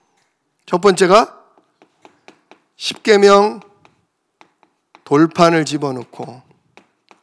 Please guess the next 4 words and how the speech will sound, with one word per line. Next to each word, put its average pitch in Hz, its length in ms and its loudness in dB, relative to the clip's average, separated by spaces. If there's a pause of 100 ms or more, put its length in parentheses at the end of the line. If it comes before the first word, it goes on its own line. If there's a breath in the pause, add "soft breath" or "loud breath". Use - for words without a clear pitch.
(1300)
두 156 120 -8
번째가 180 380 0
뭐죠? 180 500 0 (1200)
예. 135 200 -4